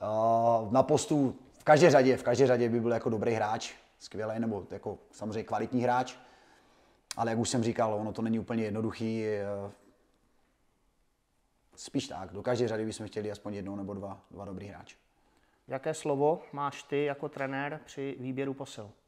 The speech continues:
Speaker 1: Tak myslím si, že zásadní, by to tak asi určitě mělo být. K tomu samozřejmě sportovní ředitel Teo Gebrselassie a, a samozřejmě generální ředitel, eh, Honza Nezmar. To je tým vlastně a, na, a ještě vlastně Ondra Káňa, který nám,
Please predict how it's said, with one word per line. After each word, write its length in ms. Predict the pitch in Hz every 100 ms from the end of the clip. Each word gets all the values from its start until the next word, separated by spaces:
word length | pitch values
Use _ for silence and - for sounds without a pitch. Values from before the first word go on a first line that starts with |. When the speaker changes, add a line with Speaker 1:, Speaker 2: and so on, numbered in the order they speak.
| - _ _ _ _ _ _ _
Speaker 1:
Tak 140 | 131
myslím 240 | 135 135 170
si, 60 |
že 100 | 190
zásadní, 560 | 117 104 117 107 123 147 -
by 180 | 113 110
to 100 | 110
tak 80 | 107
asi 200 | 107 117
určitě 280 | 98 117 113
mělo 240 | 117 117
být. 360 | 98 127 - - _ _ _
K 80 | -
tomu 220 | 110 110
samozřejmě 360 | 113 113 113
sportovní 440 | 110 110 98 110 110
ředitel 460 | 104 110 110 107
Teo 220 | 95 107 110
Gebrselassie 760 | 110 117 110 113 110 117 117 - -
a, 440 | 104 104 101 _ -
a 220 | 101 98
samozřejmě 300 | 113 107 110
generální 540 | 104 113 117 120 120
ředitel, 480 | 113 117 - 117 113
eh, 320 | - _ _ 98 104
Honza 260 | 104 113 107
Nezmar. 460 | 110 107 127 139 131 - - - - _ _ _ -
To 60 |
je 60 | 107
tým 260 | - 120 120
vlastně 420 | 117 - 120 113
a, 80 | 113
na, 180 | 110 -
a 100 | 101
ještě 240 | 107 - 107
vlastně 320 | 107 - -
Ondra 260 | 113 107
Káňa, 340 | 110 117 113 110
který 280 | - 113 110
nám, 300 | 107 104